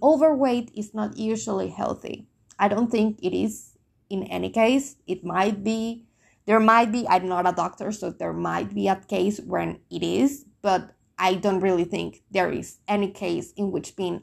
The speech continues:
under or overweight will help you in any way. Or just coddling your mental illness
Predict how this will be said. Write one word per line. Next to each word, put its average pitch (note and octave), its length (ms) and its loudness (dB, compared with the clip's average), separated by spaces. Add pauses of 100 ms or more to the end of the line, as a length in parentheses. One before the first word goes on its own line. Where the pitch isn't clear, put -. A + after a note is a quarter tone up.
under G3 540 0
or F3+ 280 -6
overweight F#3 720 0 (240)
will F#3+ 180 4
help G3+ 340 2
you E3 180 -4
in - 140 -6
any E3+ 180 -4
way. - 320 -6 (800)
Or G#3 180 6
just G3+ 400 -2
coddling G#3 580 2
your F#3 140 0
mental F#3 540 -2
illness C4+ 580 2